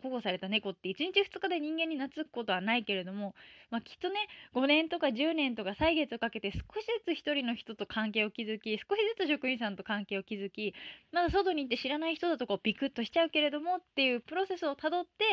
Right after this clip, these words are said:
やっと人間が敵じゃないんだっていうのをなんか認識して、こうね、可愛い猫でいられるようになると思うんですよ。知らんけど、<laughs> みたいな。た-、多分ね。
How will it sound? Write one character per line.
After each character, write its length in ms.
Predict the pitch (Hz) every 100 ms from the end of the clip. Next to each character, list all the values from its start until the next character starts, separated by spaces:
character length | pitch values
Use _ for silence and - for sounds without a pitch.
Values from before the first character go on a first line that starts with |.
| - - -
や 140 | - 349
っ 20 |
と 60 | - 466 508 - -
人 240 | 247 285 285
間 160 | 294
が 100 | 285
敵 260 | 277 254 269
じ 80 | 285
ゃ 40 |
な 140 | 311
い 60 | 349
ん 60 | 302
だ 100 | 240
っ 40 |
て 100 | -
い 20 |
う 40 | 208
の 80 | 196
を 180 | 196 -
な 140 | 208
ん 20 | 196
か 80 |
認 220 | 190 208 208
識 220 | - 220
し 100 | -
て、 140 | 214
こ 200 | - 185
う 40 | 196
ね、 260 | 262 202
可 160 | - 208
愛 160 | 214 240
い 40 |
猫 260 | 220 226 202
で 80 |
い 80 | 190
ら 120 | 202
れ 120 | 220 254
る 60 |
よ 100 | 262
う 20 |
に 120 | 226 190
な 140 | 240
る 180 | 269 233
と 140 | 185
思 260 | 190 269 269
う 60 |
ん 120 | 208 185
で 100 | 240
す 100 | 196
よ。 140 | 170 -
知 60 | 214
ら 140 | 214
ん 60 | 190
け 100 | 175
ど、 80 | 202
<laughs> 80 | -
み 100 | 302
た 100 | 220
い 100 | 208
な。 100 | 254 - - - -
た-、 200 | 277 214
多 160 | 262
分 200 | 220 185
ね。 160 | 190